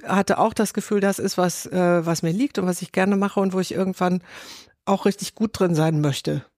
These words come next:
Das, und das war, äh, geradezu eine, eine Erleuchtung, <laughs> dass ich endlich das Gefühl hatte, das kann ich machen. Und, ähm, äh, an Literatur hätte ich mich da noch gar nicht rangetraut. Also Literatur war was für, für Große,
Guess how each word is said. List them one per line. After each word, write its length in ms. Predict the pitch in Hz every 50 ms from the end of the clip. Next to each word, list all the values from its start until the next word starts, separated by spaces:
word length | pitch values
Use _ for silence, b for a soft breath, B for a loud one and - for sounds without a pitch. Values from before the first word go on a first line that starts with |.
| _ _
Das, 240 | - - 160 160 -
und 220 | - - 175 160 -
das 200 | 165 - - 185
war, 300 | 180 185 190 196 - -
äh, 340 | 190 185 185 185 175 175 170 b b b b b b b b b b b _ _ _ - 247 _ _ -
geradezu 540 | - 170 185 190 185 - - 185 180 185 185 180
eine, 360 | 185 180 175 175 170 170 - -
eine 460 | 185 180 - - 180 180 180 180 -
Erleuchtung, 540 | - 185 180 196 220 214 - - - 175 - -
<laughs> 480 | - - 214 - - - _ - - -
dass 220 | 233 - - -
ich 100 | - -
endlich 360 | - 226 226 233 - 233 -
das 180 | - 196 185 -
Gefühl 260 | - 196 - 190 190
hatte, 160 | 196 190 185 B B B B B B _
das 220 | - 170 165 - -
kann 180 | - 190 165
ich 120 | 165 - 175
machen. 260 | 160 160 143 170 160 B B B B B B B B _
Und, 340 | - 190 170 - - - - _
ähm, 400 | - 180 170 165 160 165 165 165 - _ _ _ _ _ _ _ _ _ _ _ _ _ _ _ _ _
äh, 120 | - - 147 - _ _
an 160 | - 180 175
Literatur 640 | 175 190 185 - 180 170 170 170 - - - 226 226
hätte 180 | 208 208 - 185
ich 80 | -
mich 140 | 202 190 -
da 140 | - 180 180
noch 120 | 180 165
gar 120 | - 151 160
nicht 180 | 160 - -
rangetraut. 540 | 160 160 165 160 147 - - - 143 147 -
Also 160 | - 151 156 156
Literatur 600 | 160 160 - 170 156 147 - - - 180 170 160
war 140 | 160 156
was 220 | 147 151 147 - -
für, 520 | - 156 151 147 147 - - - - -
für 180 | - - - 160
Große, 500 | - - 113 123 151 - - - -